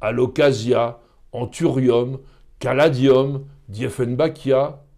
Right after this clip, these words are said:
l'Epipremnum, le fameux pothos, Monstera, Philodendron, Syngonium et Zamioculcas, entre autres.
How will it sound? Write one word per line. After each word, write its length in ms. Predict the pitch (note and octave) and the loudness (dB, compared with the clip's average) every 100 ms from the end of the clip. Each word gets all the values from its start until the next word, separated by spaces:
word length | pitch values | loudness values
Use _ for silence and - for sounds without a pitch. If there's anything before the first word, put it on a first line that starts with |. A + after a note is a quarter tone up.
| _ - | _ -10
l'Epipremnum, 800 | A#2 A2+ B2 - D3+ D3+ D3 A#2 | -8 -8 -6 -2 -2 0 -2 -4
le 60 | |
fameux 300 | - G#2+ G#2+ | -6 -8 -8
pothos, 840 | G#2 D#3 D3 D3+ C#3 C3+ - - - _ _ _ _ | -6 -6 -6 -6 -6 -8 -16 -20 -20 _ _ _ _
Monstera, 680 | A2 C3 C#3 - F3 D#3 D3 | -6 -4 -4 2 4 4 2
Philodendron, 880 | D3 D#3 C#3+ C3+ D#3 C#3 B2 C#3+ D3+ - - _ _ _ _ | 0 0 2 2 2 0 0 -4 -6 -16 -20 _ _ _ _
Syngonium 960 | - C#3+ C#3 D3 D#3+ D3 C#3 D3 D3+ C#3+ - _ _ _ - | -8 -2 2 2 2 2 0 0 -6 -14 -20 _ _ _ -6
et 100 | C#3 | -6
Zamioculcas, 760 | A2 A2 B2+ B2+ F#3 E3 D#3+ - | -4 -4 -6 -4 -6 -4 -4 -4
entre 220 | D#3 - | -10 -6
autres. 240 | G#3 - | -4 -4